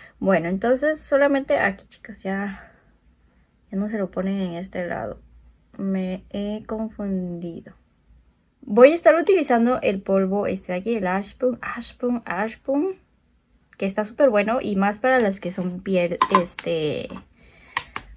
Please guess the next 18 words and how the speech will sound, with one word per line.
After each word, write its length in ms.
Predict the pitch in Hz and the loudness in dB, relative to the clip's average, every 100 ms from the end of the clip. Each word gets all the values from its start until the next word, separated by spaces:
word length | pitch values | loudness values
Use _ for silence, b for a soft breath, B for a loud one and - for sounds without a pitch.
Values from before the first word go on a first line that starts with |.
| _ | _
pues 260 | - 208 196 | 0 2 2
grasa. 640 | 226 269 285 - 240 240 | 8 8 8 6 4 4
Yo 160 | 214 220 | 2 2
no 140 | 240 | 0
tengo 160 | 240 233 | 2 2
la 120 | 214 | 2
piel 200 | 196 185 | 0 2
grasa, 380 | 190 202 220 214 | 4 4 2 0
pero 340 | 180 - - | -2 -2 -6
sí, 720 | - - 185 175 175 165 165 - | -8 -6 -4 -2 -4 -6 -6 -4
bueno, 220 | 170 - | -4 -4
para 160 | 175 | -6
hacer 180 | 180 196 | -4 -4
estos 220 | 208 214 | -4 -6
maquillajes 440 | 208 180 185 196 190 | -4 -6 -6 -10 -10
sí 140 | 175 | -8
es 140 | 175 180 | -8 -6
bueno 360 | 175 175 180 | -6 -6 -10